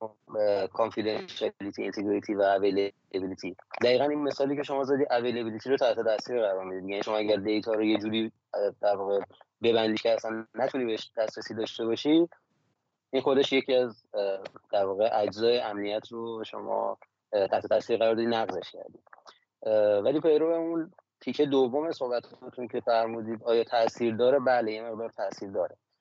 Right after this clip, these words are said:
یعنی شما، اه، حالا با توجه به اینکه یک زمانی صرف رمزنگاری می‌شه، یه زمانی هم صرف رمزگشایی می‌شه،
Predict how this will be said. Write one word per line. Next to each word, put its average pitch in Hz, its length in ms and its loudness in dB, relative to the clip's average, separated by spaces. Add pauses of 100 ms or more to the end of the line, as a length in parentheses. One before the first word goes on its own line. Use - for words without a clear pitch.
(240)
یعنی 110 580 0
شما، 110 560 0
اه، 98 760 -2
حالا 104 180 -4
با 110 140 2
توجه 110 320 2
به 113 80 0
اینکه 113 260 -2
یک 117 260 0
زمانی 110 540 2
صرف 120 320 0
رمزنگاری 107 720 0
می‌شه، - 180 -6 (120)
یه 113 100 -2
زمانی 117 340 0
هم 131 100 -2
صرف 123 320 0
رمزگشایی 110 840 -2
می‌شه، 117 540 -6